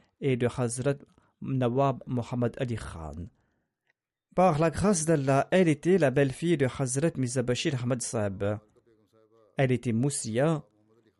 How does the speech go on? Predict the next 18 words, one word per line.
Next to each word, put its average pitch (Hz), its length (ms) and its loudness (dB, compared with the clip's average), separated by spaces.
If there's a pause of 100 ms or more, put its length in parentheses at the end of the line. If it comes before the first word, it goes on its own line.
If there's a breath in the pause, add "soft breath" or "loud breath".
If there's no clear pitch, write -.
(240)
Elle 127 180 2
laisse 160 280 2
dans 135 140 2
le 127 140 2
deuil 135 440 4
un 123 140 -2
fils - 460 -4
et 135 140 2
quatre - 300 -4
filles. 90 420 -14 (2250)
Son 135 260 0
fils - 460 -2 (280)
Tariq 156 340 0
Akbar 123 500 -2
déclare 127 720 0
à 120 140 0
son 170 200 0
sujet : 107 680 -4